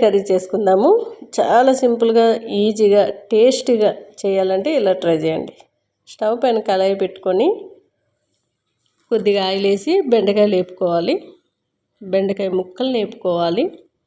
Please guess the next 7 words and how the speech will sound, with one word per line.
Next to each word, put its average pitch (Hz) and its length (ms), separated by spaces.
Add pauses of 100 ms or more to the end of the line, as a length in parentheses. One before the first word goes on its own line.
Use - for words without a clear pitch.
(360)
మిక్సీ 208 400
జార్లో 190 340 (300)
ఒక 208 120 (100)
రెండు 190 300
టమాటోలు, 202 600 (880)
మీకు 214 260
గ్రేవీ 220 260